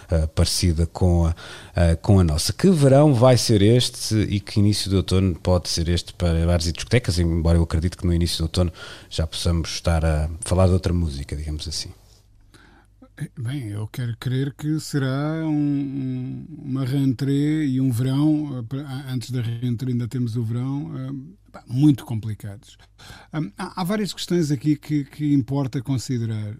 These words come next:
Speaker 2: Eh, em primeiro lugar, eu não sei se aconteceu ou não, admito que possa ter acontecido, mas não li isso refletido nas notícias, não tenho a certeza que se te-,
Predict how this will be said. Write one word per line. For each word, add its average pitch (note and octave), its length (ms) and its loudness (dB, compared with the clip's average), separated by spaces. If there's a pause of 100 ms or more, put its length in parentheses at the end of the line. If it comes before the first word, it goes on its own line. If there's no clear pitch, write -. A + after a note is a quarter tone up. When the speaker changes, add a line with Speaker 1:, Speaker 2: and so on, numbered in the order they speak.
Speaker 2:
Eh, B2 300 -10 (320)
em C#3+ 80 0
primeiro F3+ 300 2
lugar, E3 280 0 (920)
eu D3+ 320 -4
não D3 180 4
sei F3 200 2
se - 100 -2
aconteceu D3 560 0
ou B2+ 160 -4
não, B2+ 340 -2 (380)
admito C#3+ 580 0
que - 80 -16
possa C3+ 300 -4
ter B2 180 -4
acontecido, B2 580 -2
mas D3 360 2
não E3+ 280 4
li C#3+ 240 6
isso D3 200 0
refletido A#2+ 500 -4
nas A#2 180 -4
notícias, C#3 540 -4 (420)
não F#3+ 240 -2
tenho D3+ 300 2
a E3 60 0
certeza D3 560 -2
que - 120 -14
se - 140 -8
te-, F3 240 -8